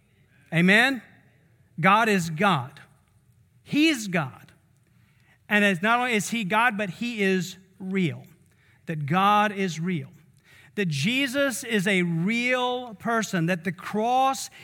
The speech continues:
is a real event, that God's story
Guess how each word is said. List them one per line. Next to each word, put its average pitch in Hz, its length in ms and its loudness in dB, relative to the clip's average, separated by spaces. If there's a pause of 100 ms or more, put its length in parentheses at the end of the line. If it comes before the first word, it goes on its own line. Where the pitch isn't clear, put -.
is 214 220 0
a 220 160 2
real 233 680 -2
event, 208 460 -4
that 160 240 -4
God's 233 420 0
story 220 840 -2